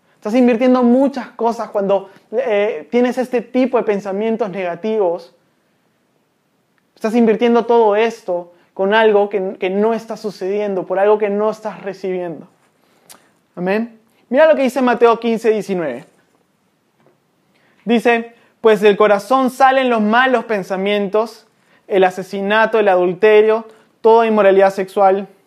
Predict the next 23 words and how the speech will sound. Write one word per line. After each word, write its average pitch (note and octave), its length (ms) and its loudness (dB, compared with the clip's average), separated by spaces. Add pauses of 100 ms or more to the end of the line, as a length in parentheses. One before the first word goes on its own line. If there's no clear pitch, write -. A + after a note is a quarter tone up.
(140)
y F#3+ 60 -6
etcétera, F3 460 0
etcétera". D3 420 -10 (3750)
Entonces, A3 480 0 (300)
no A#3 180 2
es D4 80 0
que F4 120 0
los D4+ 120 2
malos C4 360 0
pensamientos A3+ 600 0
vengan A3+ 300 0
de G#3 120 0
nuestro E3 320 -8
entorno. F#3+ 520 0 (680)
En F#3+ 80 -6
realidad, G3+ 320 4
los A3 140 2
malos A3 260 2
pensamientos G#3 600 -4
nacen G3+ 560 -4
en F3+ 160 -4
nuestro E3 360 -6
corazón, F3 560 -2